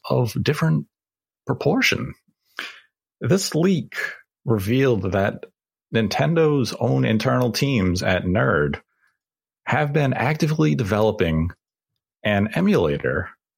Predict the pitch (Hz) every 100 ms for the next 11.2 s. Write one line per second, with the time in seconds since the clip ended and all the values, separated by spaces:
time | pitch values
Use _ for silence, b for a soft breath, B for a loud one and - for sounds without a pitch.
0 | _ - 104 95 127 151 156 139 98 110
1 | 98 80 - - - - _ _ _ _
2 | - 107 104 98 127 143 - 131 127 110
3 | 113 131 73 73 71 _ _ _ _ _
4 | _ _ _ _ _ _ _ _ _ _
5 | _ _ - 135 156 196 180 - 156 147
6 | - 131 156 151 143 95 127 - 117 110
7 | 104 92 76 101 101 _ _ _ - 147
8 | 165 143 135 - - - 156 190 - 71
9 | - - 82 82 - 92 82 73 67 76
10 | 104 92 82 78 78 82 87 82 78 76
11 | -